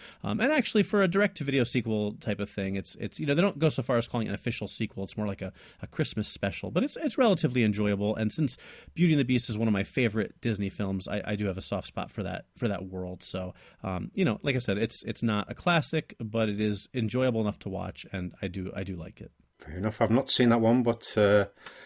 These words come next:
Speaker 2: I'm glad they, they have him as the Beast, because he's,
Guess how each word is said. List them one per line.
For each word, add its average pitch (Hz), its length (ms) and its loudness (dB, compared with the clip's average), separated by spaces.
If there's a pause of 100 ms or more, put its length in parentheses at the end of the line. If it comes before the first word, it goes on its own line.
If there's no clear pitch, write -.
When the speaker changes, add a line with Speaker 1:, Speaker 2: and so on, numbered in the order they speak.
(200)
Speaker 2:
I'm 123 120 10
glad 175 200 12
they, 147 60 0
they 127 260 2
have 110 80 8
him 110 60 8
as 98 100 4
the - 80 4
Beast, 104 460 4
because - 280 0
he's, 107 340 -2